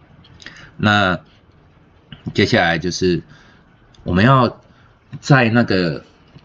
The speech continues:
产生兴趣与许下承诺之间的差别啊，坚-，它的差别在哪？就是在于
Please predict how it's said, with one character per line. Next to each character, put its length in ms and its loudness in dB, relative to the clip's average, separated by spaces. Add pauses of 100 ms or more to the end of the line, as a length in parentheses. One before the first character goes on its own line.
(300)
产 360 -2
生 300 2
兴 280 2
趣 440 0 (240)
与 240 2
许 320 -2
下 260 0
承 280 -8
诺 180 4
之 120 -4
间 300 0 (640)
的 120 0
差 320 0
别 340 -6
啊， 180 -10 (240)
坚-， 340 2 (640)
它 160 2
的 80 2
差 180 0
别 160 -4
在 140 -2
哪？ 140 -2
就 180 -4
是 140 -2
在 180 0
于 240 -10